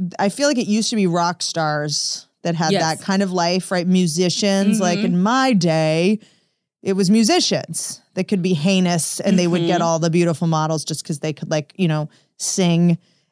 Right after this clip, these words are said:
Speaker 1: And then, um, I feel like comics are kind of the new rock stars.
Speaker 2: Yeah.
Speaker 1: You know?
Speaker 2: Yeah. Whenever I see a comic with a beautiful woman, I'm like, "What is wrong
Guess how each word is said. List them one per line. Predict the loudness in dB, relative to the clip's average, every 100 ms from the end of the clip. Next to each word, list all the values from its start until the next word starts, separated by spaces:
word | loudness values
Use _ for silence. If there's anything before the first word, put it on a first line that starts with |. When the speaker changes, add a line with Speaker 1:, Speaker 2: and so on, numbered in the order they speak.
| -6
Speaker 1:
And | 0 2 2
then, | 2 0
um, | 0 -2 -2 -4 -6 _ _ -12 -2
I | -2
feel | 0
like | 0 -2
comics | -2 0 0 -2
are | -4
kind | -2
of | -2
the | 0
new | -2
rock | -2 -2
stars. | -4 -8 -8 -6 -6 -6 -10 _ -6
Speaker 2:
Yeah. | -2 0 -2 -4 _ _
Speaker 1:
You | -8 -4
know? | -4 -4 -8 _
Speaker 2:
Yeah. | -4 0 0 -4 _ _ _
Whenever | -2 0 2
I | 0
see | 0 0
a |
comic | 0 -2 -2
with | -2
a | -2
beautiful | -4 -6 0 2 4 2 0 -4
woman, | -2 0 0
I'm | -2
like, | -4 -6 _ -12
"What | -10 -10 -12 _ _ _ _ _ _ _ _
is | -14 -12
wrong | -12 -12 -10 -12 -14